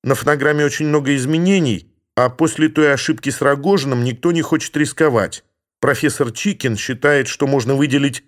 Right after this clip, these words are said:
основную составляющую голоса, которая не меняется на протяжении всей жизни. Но для этого надо разработать специальную компьютерную программу.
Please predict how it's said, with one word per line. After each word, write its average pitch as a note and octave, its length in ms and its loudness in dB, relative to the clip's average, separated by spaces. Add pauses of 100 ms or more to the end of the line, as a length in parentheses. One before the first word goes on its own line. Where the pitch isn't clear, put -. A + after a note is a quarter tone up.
(140)
основную D#3 640 2
составляющую A#2 800 -2
голоса, D3 540 0 (180)
которая C3+ 340 0
не B2+ 120 -2
меняется C#3 520 0
на B2+ 100 -2
протяжении B2 600 -2
всей C#3 280 -2
жизни. A#2 520 -4 (240)
Но F#3+ 240 2
для E3 220 2
этого D#3 400 2
надо C3 300 2
разработать A#2+ 600 0
специальную B2+ 680 -2
компьютерную A#2+ 720 -2
программу. G2+ 720 -2